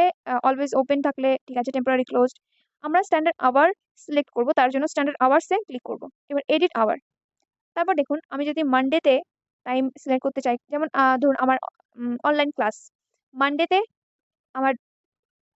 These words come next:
দশটায় ক্লাস, তো এখানে এই যে, এই দেখুন আবার দেখিয়ে দিচ্ছি, এই যে টাইমটা নাইন এ এম লেখা, এই নাইন এ এম এর ওপরে আপনি ক্লিক করবেন। এবার আমি দশটা থেকে ক্লাস নেব, তো এই দশটা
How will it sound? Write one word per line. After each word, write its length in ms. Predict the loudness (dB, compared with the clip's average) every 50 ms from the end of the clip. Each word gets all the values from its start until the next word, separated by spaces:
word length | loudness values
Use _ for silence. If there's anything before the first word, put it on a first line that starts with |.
| _ _ _ _ _ _ _ -2
দশটায় 360 | 0 0 0 2 0 -2 -2 0
ক্লাস, 200 | -4 -6 -6 -8 -16 -20 _ _ _ _ _ _ _ -8
তো 20 | -6
এখানে 280 | -4 -2 0 0 0 -2 -4 _ _ _ _ _ _ _ _ _ _ _ _ _ _ _ _ _ _ -10
এই 100 | -8 -8
যে, 140 | -8 -10 -16 -18 _ _ _ _ _ _
এই 40 | -6
দেখুন 160 | -6 -6 -4 -4
আবার 180 | 0 0 2 2
দেখিয়ে 240 | 0 0 -4 -4 -6
দিচ্ছি, 200 | -6 -8 -8 -10 -8 -6
এই 80 | -4 -4
যে 60 | -2 0
টাইমটা 320 | 0 0 0 2 2 2 2 2 2
নাইন 260 | 0 0 0 0 -2 -4 -6
এ 80 | -4 -4 -2
এম 80 | 0 0
লেখা, 240 | -2 -2 -2 -4 -6 -6 _ _ _ _ _ _ _ -8
এই 100 | -4 -2 0
নাইন 240 | 2 2 2 2 0
এ 80 | 0 2
এম 80 | 2 4
এর 80 | 2 2
ওপরে 220 | 2 2 2 2
আপনি 160 | 2 0 -4 -8
ক্লিক 200 | -8 -10 -8 -8
করবেন। 240 | -8 -8 -8 -10 -14 -18 _ _ _ _ _ _ _ _ _ _ _ -4
এবার 180 | 0 0 0 0 0 0
আমি 260 | 0 2 2 0 -2 -4 -6 -10 _ _ _ _
দশটা 340 | 2 2 2 2 2 2 2 2 0 -2 _ _ _ _ _ _ _ _ _
থেকে 140 | -8 -6 -6
ক্লাস 240 | -2 0 0 0 2 0
নেব, 140 | -2 2 2 2 0 0 _ _ _ _
তো 100 | -10 -4
এই 140 | -4 -2 2
দশটা 320 | 2 2 0 0 -4 -10